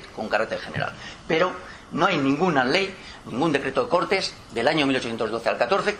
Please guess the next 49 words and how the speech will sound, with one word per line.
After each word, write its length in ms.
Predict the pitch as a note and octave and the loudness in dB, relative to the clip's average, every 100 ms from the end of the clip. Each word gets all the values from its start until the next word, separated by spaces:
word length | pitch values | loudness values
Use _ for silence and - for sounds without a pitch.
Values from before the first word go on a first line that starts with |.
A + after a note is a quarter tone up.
| - | -6
que 100 | - | -6
tengan 560 | - E3 D#3 D#3+ E3+ C#3 | -2 0 -2 0 -2 -2
o 80 | B2 | -2
que 100 | A2+ | 0
lleven 160 | C#3+ | 2
la 100 | B2+ | 0
sanción. 400 | G#2 F2+ - C#2+ - - - - - - - - | 0 -4 -6 -10 -10 -16 -18 -18 -18 -18 -20 -18
Y, 40 | |
y 20 | G2 | -8
por 180 | G2+ | -4
razones 300 | - - B2 | -4 -2 -2
obvias, 240 | C3 C3+ E3 | 0 0 0
porque 340 | - - - | -2 -4 0
hace 180 | A2 A#2+ | -2 0
falta 220 | - C#3 | -2 -2
que, 220 | - G#2 - - - - - | -4 -6 -10 -12 -12 -14 -4
por 120 | C3 | -2
supuesto 280 | D3 G#3+ A3 | 2 2 2
que 60 | |
dice 180 | D3+ D#3+ | 2 2
la 140 | D3 C#3+ | 2 2
Constitución 640 | B2+ A#2+ - B2+ E3+ C#3 - - A#2 | 0 -4 -6 0 0 0 -6 -16 -12
y 100 | A2+ | -4
el 80 | B2+ | 0
reglamento 680 | C#3+ D#3+ D#3 D#3 C#3 E3+ - | 2 2 2 0 0 -4 -4
que 340 | - B2 A#2+ - | -2 -2 -2 -4
la 200 | B2 B2 | 2 4
regencia, 500 | A2+ - E3+ - D3+ | 4 2 0 0 -2
que 80 | - | -2
es 60 | A#2+ | -4
lo 120 | A2+ | -2
que 160 | G#2 | -2
existe 360 | G2+ D3+ D#3 G#2 | -4 -4 -6 -4
del 120 | G2+ | 0
año 220 | A#2 B2+ | 0 0
doce 180 | A#2 A2+ | -2 -2
a 60 | G2 | 0
catorce, 320 | G2+ C#3 A#2+ | 0 0 -4
que 80 | F#2+ | -4
hubo 160 | G#2+ | -2
cuatro 240 | G#2+ A#2 C#3+ | -2 0 -2
regencias, 480 | C#3 D#3+ D3+ F3+ F#3 - - - | -2 -2 0 0 -2 -10 -16 -4
pueden 260 | - F#3 E3+ | 0 2 2
en 80 | C3+ | 0
un, 320 | D3+ D#3 - | -2 -4 -4
en 160 | C3+ C3+ | -4 -2
un 80 | E3 | 0
momento 380 | E3 E3 - | 0 0 0
determinado, 680 | C#3+ D3 F3 E3 D#3+ D#3+ E3+ | 0 2 2 4 2 2 0